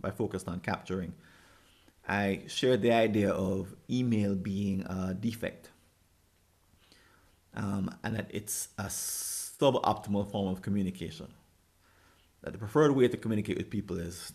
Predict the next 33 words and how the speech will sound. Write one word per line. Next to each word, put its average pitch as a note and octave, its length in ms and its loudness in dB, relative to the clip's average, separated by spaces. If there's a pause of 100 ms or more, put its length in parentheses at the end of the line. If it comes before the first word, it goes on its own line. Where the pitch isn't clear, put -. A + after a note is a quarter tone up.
to - 80 -12
communicate A2+ 480 -6
with - 80 -12
them F2 180 -8 (360)
in F#2 80 -2
a E2+ 100 -4 (100)
live F2+ 280 -2
conversation, E2 600 -4
either F2+ 200 -2
on E2 100 -6
computer D#3+ 640 0
or A#2 40 -2
phone, G#2 440 -2 (760)
to C3 60 -4
have A#2+ 120 2
a F#2+ 60 2
two-way G#2+ 380 2
dialogue, F2+ 480 -2 (640)
and G2 200 -2
not A#2 260 0
to B2 80 2
have A#2 180 0
it E2+ 120 -4
go F#2 100 -2
asynchronous. F#2 800 -4 (1400)
So G2+ 440 0 (1900)
our C#3+ 140 6
objective, G#2 500 2
if - 300 -8 (320)
you G#2 180 -2
accept - 400 -2
that - 300 -6
premise, F#2+ 640 -4